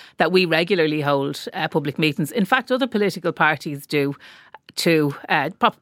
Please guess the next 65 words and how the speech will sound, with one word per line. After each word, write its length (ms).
possibly 400
not 260
to 120
the 140
extent 500
that 180
Sinn 160
Féin 260
do. 160
But 160
one 180
of 80
the 80
really 220
important 380
points, 260
I 60
think, 180
made 400
by 420
Mary 300
Lou 180
last 260
night, 300
and, 260
you 80
know, 140
my 220
father 260
was 160
one 100
of 60
the 60
people 260
actually 280
who 80
couldn't 260
get 120
in, 180
so 200
I'm 220
in 80
a 40
<laughs> 100
lot 100
of 80
trouble 340
over 220
that. 180
But 80
one 180
of 80
the, 260
uh, 140
the, 180
the 120
very 200
important 340
points 240
made 220
by 80
Mary 260
Lou 120
last 280
night 220